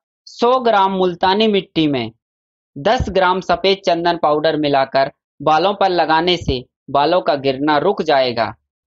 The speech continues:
यदि आपके बालों में रूसी डैंड्रफ की समस्या है, तो आप नीम की पत्तियों को पीसकर उसका लेप बनाकर सिर पर लगाएंगे तो आपको बहुत लाभ मिलेगा।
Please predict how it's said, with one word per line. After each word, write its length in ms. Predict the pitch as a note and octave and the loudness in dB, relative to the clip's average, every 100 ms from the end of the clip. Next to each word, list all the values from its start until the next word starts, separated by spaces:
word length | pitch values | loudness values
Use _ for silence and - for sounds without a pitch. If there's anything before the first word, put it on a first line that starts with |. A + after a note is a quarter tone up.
| _ C#3 | _ -2
यदि 260 | F3 A3+ | 0 2
आपके 360 | A3 F3+ - F#3 | 2 0 -2 0
बालों 320 | D#3 D#3 F#3 | 2 2 2
में 160 | G3 E3 | 2 0
रूसी 520 | D#3 D#3+ G3+ F#3 C#3+ _ _ _ _ _ _ C3+ | 0 -2 -2 -2 -4 _ _ _ _ _ _ -2
डैंड्रफ 500 | D3 D3+ D#3 F#3+ G3 | 0 2 0 -2 -2
की 80 | G3+ | -4
समस्या 520 | - D#3+ D#3 - E3+ | -2 -2 -2 0 0
है, 300 | D#3+ C3 A#2 - _ _ _ - | 0 -2 -2 -8 _ _ _ -2
तो 80 | C#3+ | 0
आप 220 | D3 C#3+ | 0 -2
नीम 300 | C#3+ E3+ G#3+ | -2 0 0
की 160 | G#3+ F#3+ | -2 -4
पत्तियों 500 | E3+ D3+ - F3+ F#3+ | -2 -4 -2 -2 0
को 160 | F#3+ | -2
पीसकर 580 | E3+ D#3+ D#3 - C#3+ A#2+ - _ _ | -2 -2 -4 -2 -2 -2 -8 _ _
उसका 340 | - E3+ - F#3+ | -6 -4 -2 -2
लेप 340 | E3+ F3+ F3+ | 2 0 0
बनाकर 540 | D#3+ D#3 C#3+ C#3 B2+ A2+ _ _ | 0 0 0 0 -2 -4 _ _
सिर 300 | - G3+ A3 | -4 -2 0
पर 80 | G3 | -2
लगाएंगे 640 | E3+ D#3 D3 C#3+ C3+ A#2+ A#2+ _ _ | 0 0 0 -2 -4 -6 -8 _ _
तो 80 | C#3+ | 0
आपको 380 | C#3 C#3 - C3+ | 0 -2 -4 -4
बहुत 380 | C#3+ E3+ F3+ - _ _ _ _ _ _ _ D#3+ | -2 -2 -2 -6 _ _ _ _ _ _ _ -2
लाभ 260 | D#3 F3+ F#3 | 0 0 -2
मिलेगा। 420 | E3 C#3+ C3 | -2 0 0